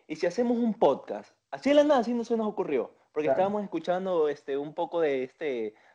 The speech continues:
Speaker 1: no sé si ya has escuchado a este youtuber, eh, este español, Wismichu.
Speaker 2: Claro.
Speaker 1: Ya, este man tenía un podcast, y nosotros hablábamos así de estos youtubers, y dijimos, "Bueno, hagamos un podcast para ver de dónde sale,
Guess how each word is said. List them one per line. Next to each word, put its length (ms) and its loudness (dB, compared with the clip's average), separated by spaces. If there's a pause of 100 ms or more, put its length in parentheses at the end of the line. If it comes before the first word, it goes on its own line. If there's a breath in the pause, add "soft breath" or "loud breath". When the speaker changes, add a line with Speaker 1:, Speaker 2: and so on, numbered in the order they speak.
Speaker 1:
no 80 -8
sé 120 -6
si 220 -2
ya 100 4
has 60 -2
escuchado 360 0
a 40 2
este 320 -2
youtuber, 600 0
eh, 340 -12 (280)
este 200 -18
español, 380 0
Wismichu. 600 -2 (1040)
Speaker 2:
Claro. 340 6 (920 soft breath)
Speaker 1:
Ya, 180 6
este 180 0
man 140 0
tenía 220 0
un 120 -4
podcast, 400 -2 (220 soft breath)
y 60 -12
nosotros 340 -2
hablábamos 460 -2
así 200 -10
de 60 -2
estos 240 -10
youtubers, 580 -4 (640)
y 180 -8
dijimos, 280 -4
"Bueno, 220 2
hagamos 260 -2
un 100 -2
podcast 360 -4
para 160 -2
ver 220 -2
de 180 -2
dónde 260 -2
sale, 840 -4